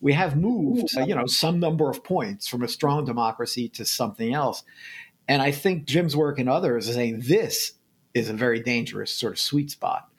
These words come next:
Speaker 1: when you're seeing that.
Speaker 2: Studies do show that the U S has historically, you know, on a scale of one to ten, where ten is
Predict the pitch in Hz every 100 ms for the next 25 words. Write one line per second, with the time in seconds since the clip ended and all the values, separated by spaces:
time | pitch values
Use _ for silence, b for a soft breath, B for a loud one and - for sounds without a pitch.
0 | b - 104 92 87 110 104 95 - _
1 | _ _ - - 220 208 220 143 127 226
2 | - 131 139 135 131 - _ 160 151 175
3 | 170 147 185 - - 139 143 - 170 -
4 | 147 156 160 170 156 151 170 160 156 151
5 | 147 160 156 147 143 147 143 - 123 143
6 | - b b b b - 139 - 151 147
7 | 143 139 -